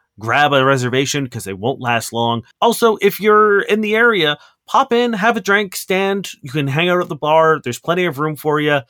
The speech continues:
Just 'cause you don't have a reservation doesn't mean you can't come check us out.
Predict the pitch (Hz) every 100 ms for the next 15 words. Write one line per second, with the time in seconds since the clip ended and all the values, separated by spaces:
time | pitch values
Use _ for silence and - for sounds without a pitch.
0 | _ _ 165 160 170 151 151 156 151 143
1 | 143 131 123 135 135 120 143 135 120 135
2 | 120 139 - 139 127 135 123 127 131 -